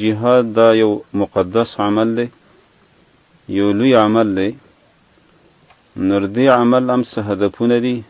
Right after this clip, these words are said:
غرضونه او مقصدونه دي. او دا هم <clears throat> څه فائدې، ثمرې او نتیجې لري. نو د مجاهدینو جهاد دا بر څه مقصد دپاره وي؟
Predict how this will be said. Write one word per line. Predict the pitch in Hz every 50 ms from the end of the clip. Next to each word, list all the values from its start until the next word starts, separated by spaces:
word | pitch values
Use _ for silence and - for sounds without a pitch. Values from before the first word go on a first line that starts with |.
| _ _ -
غرضونه | 98 98 98 101 98 95 113 123 123
او | 113
مقصدونه | 107 101 92 - - - 98 101 117 117 107 95 92
دي. | 98 110 117 _ _ _ _ _ _ _ _ _ _ _ _ _ _ _ _ _ _ _ _ _ _ _ _ _ _ _ _ _ _ _ -
او | 104 98 98 98 101 101 104
دا | 98 101 117 123 127 127
هم | 127 127 127 135 - _ _ -
<clears throat> | 139 - - 143 131 117 -
څه | - 110
فائدې، | 98 - 107 101 98 101 101 101 113 120 120 117
ثمرې | 113 - - 101 101 104 104 110 113 113
او | 110 107 104 - - -
نتیجې | 101 95 - 104 98 95 92 107 107 98 95
لري. | 95 92 92 87 85 _ _ _ _ _ _ _ _ _ _ _ _ _ _ _ _ _ _ _ _ _ _ _ _ _ _ _ _ _ _ _ _ _ _ _ _ _ _ _ _ _ _ _ _ _ _ _ _ -
نو | 98 98
د | 104 107
مجاهدینو | 107 101 95 107 107 107 107 113 131 139 139 139 131 127 120 - - _ _ _ -
جهاد | 95 92 104 113 113 117 127 127 135 127 117
دا | 117 123 123
بر | 117 117 113
څه | - - 135
مقصد | 127 117 107 - - 110 98 92
دپاره | 95 - - 95 92 87 82
وي؟ | 82